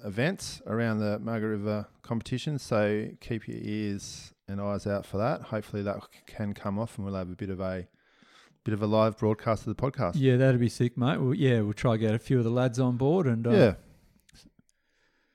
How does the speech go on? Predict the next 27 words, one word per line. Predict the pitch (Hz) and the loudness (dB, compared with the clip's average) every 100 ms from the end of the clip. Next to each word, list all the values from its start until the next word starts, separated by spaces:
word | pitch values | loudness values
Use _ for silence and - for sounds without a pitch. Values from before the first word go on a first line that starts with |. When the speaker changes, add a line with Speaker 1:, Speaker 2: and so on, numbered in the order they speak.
| _ | _
Speaker 1:
Speaking | - - 156 160 127 | -10 -4 -2 0 0
of | 107 | 2
lads, | 113 104 139 - - - _ 123 | 4 4 0 -8 -12 -14 _ 0
um, | 120 120 117 117 117 120 123 _ _ _ - | 0 2 0 -2 -2 -6 -10 _ _ _ -2
Taj | 127 120 | 0 2
Burrow | 117 127 156 101 | 2 2 4 2
announced | 104 104 101 113 | 0 -2 -2 -2
earlier | 104 104 107 | 0 0 -2
in | 110 101 | -4 -4
the | |
week | 101 113 - | -2 -4 -4
that | 117 110 | -6 -4
he's, | 110 113 - 117 | -4 -4 -4 0
uh, | 110 110 110 | 2 2 0
made | 107 110 | 0 0
a | 104 | -4
decision | - - 107 123 107 | -8 -8 -4 -2 -4
to | - 110 110 104 107 - | -2 0 2 2 0 0
go | 107 104 | 2 2
toe | - - 113 | 0 -2 0
to | 104 | 0
t-, | - - - _ | -2 -8 -10 _
toe | - 113 110 | -8 -4 -2
to | 101 | -4
tail | - 113 117 110 110 - 117 | -4 -2 0 0 -2 -6 -4
in, | 113 110 104 | -2 0 0
uh, | 104 104 | 0 0